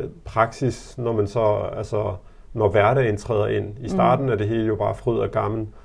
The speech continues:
Speaker 1: men når hverdagen træder ind, og udfordringerne kommer,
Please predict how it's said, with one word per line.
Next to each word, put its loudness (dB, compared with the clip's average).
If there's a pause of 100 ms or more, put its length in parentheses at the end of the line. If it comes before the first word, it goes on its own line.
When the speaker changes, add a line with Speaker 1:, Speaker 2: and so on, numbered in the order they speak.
(140)
Speaker 1:
men 4
når 2
hverdagen 4
træder 0
ind, 0
og -2 (220)
udfordringerne 2
kommer, -2